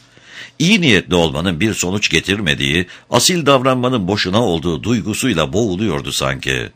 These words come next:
Belki de evlenmekten tamamen vazgeçmek en iyisi olacaktı. Sybil acı çekecekti. Evet, ama çekeceği acı onun soylu yaratılışını gerçekten lekeleyemezdi.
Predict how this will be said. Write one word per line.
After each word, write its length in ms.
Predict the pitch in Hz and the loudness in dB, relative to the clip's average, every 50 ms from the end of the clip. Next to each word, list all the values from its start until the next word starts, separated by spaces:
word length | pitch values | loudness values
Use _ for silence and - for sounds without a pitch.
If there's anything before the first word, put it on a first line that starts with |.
| _ _ _ _ _ - - - - - - - - | _ _ _ _ _ -20 -20 -20 -20 -20 -20 -12 2
Belki 300 | - 123 180 175 - 196 | 6 6 6 6 4 2
de 160 | 175 175 107 127 | 2 4 4 4
evlenmekten 680 | 127 117 120 127 127 120 123 127 127 - 127 120 87 | 4 4 4 2 2 4 2 0 2 4 2 2 2
tamamen 540 | - 78 82 98 120 135 113 95 92 85 76 | 2 0 2 4 4 4 4 2 0 2 0
vazgeçmek 560 | 80 82 69 64 76 - - - 98 104 - | 0 0 0 0 -2 -2 0 0 -2 -2 0
en 160 | - 110 123 | 0 -2 0
iyisi 280 | 95 82 78 76 - 80 | 0 0 -2 -2 -2 -4
olacaktı. 760 | 71 69 69 65 65 67 65 64 - - 65 64 60 57 - _ _ - _ - - - | -2 -2 -2 -2 -2 -2 -2 -4 -6 -8 -6 -6 -6 -6 -10 _ _ -20 _ -20 -20 -14
Sybil 340 | - - - 175 180 196 196 | -4 2 2 4 4 4 4
acı 260 | 160 143 135 127 143 | 4 2 2 0 0
çekecekti. 760 | - - 85 62 71 69 - 69 62 - _ - 62 57 53 - - - _ _ - | 0 0 0 2 0 -2 -2 -2 -4 -6 _ -8 -8 -8 -8 -10 -14 -20 _ _ -4
Evet, 300 | - 80 73 69 - - | -4 -2 -2 -2 -2 -2
ama 180 | 76 78 90 95 | -2 0 0 0
çekeceği 540 | - - 69 64 80 71 - 82 101 98 65 | 0 -2 -2 -2 -2 -2 0 0 0 0 0
acı 260 | - 73 - 87 73 | -2 -2 -2 -2 -2
onun 160 | 85 95 104 | -2 -2 -2
soylu 360 | 90 - 92 98 95 85 110 | -4 -4 -4 -4 -4 -2 0
yaratılışını 640 | 135 113 80 82 73 64 76 82 - - 87 95 92 | 0 0 0 0 -2 -4 -4 -2 -2 -2 -2 -2 -2
gerçekten 680 | 69 117 139 156 143 - 139 131 - 131 127 127 107 | 2 2 2 2 4 2 -2 0 0 0 0 2 2
lekeleyemezdi. 1000 | 101 101 104 101 98 104 113 131 135 98 76 71 69 64 55 65 65 62 57 | 0 2 2 0 0 2 2 0 0 0 -2 -2 -2 -4 -6 -6 -6 -6 -6